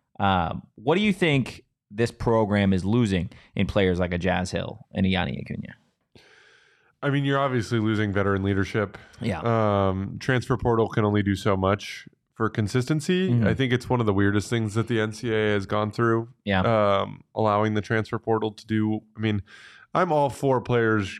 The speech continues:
Speaker 2: going and getting their bag, right?
Speaker 1: Yeah.
Speaker 2: Like, go do what you need to do. But it does make the consistency aspect of collegiate athletics very, very wonky.
Speaker 1: Yeah,
Speaker 2: Um,
Speaker 1: it does indeed.
Speaker 2: so you, you lose that stability, and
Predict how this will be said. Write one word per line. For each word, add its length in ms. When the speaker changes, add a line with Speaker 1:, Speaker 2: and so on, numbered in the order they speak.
Speaker 2:
going 280
and 120
getting 140
their 120
bag, 360
right? 280
Speaker 1:
Yeah. 100
Speaker 2:
Like, 400
go 160
do 180
what 180
you 80
need 220
to 80
do. 200
But 160
it 200
does 300
make 440
the 120
consistency 800
aspect 520
of 160
collegiate 480
athletics 600
very, 420
very 280
wonky. 640
Speaker 1:
Yeah, 260
Speaker 2:
Um, 420
Speaker 1:
it 20
does 260
indeed. 260
Speaker 2:
so 100
you, 180
you 240
lose 320
that 340
stability, 960
and 420